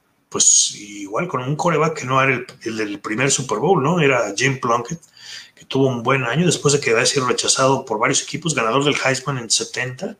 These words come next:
los, estuvo en los Patriotas y en los forty-niners sin ninguna,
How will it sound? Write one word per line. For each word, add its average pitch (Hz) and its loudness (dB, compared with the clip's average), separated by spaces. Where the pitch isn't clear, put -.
los, - -4
estuvo 139 0
en 135 0
los 123 -2
Patriotas 151 0
y 127 4
en 113 2
los 107 -2
forty-niners 135 0
sin - 2
ninguna, 113 0